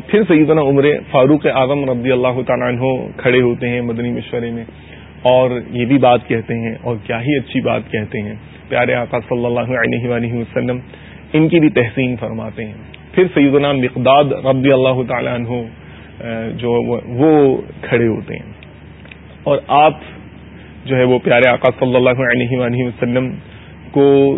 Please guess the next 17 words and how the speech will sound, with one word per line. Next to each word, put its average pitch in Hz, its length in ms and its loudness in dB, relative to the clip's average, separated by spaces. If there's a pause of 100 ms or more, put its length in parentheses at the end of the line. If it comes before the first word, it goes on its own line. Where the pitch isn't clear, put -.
(320)
یعنی، 131 320 -4
یہ 151 100 0
اس 156 140 -4
طرح 170 260 4
سے 147 100 4
عرض 123 160 0
کرتے 120 240 -4
ہیں 123 80 -2
جس - 140 -10
کا 131 80 -6
مفہوم 123 420 -6
یہ 117 100 -4
ہے 123 220 -4
کہ 143 60 -10
ہم 139 440 -6 (200)
آپ 120 280 -2 (180)
کو 123 300 0